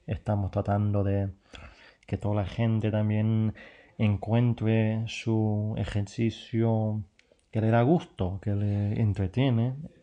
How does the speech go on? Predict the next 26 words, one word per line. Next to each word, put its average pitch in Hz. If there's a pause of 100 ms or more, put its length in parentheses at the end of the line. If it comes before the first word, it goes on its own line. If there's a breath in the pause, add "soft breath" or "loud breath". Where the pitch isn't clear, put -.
entretenga, 110 (680 loud breath)
para 92
que 104
disfruten 107
también 104
del 95
ejercicio 151
y 113
disfruten 104
de 101
la, 101 (260 loud breath)
una 101
vida 98
sana, 131 (420 loud breath)
feliz, 123 (600 loud breath)
y, 101
y 107
eso, 110
y 110
eso. 107
Entonces 143
hice 143
un 135
poco 110
de 98
ejercicio. 104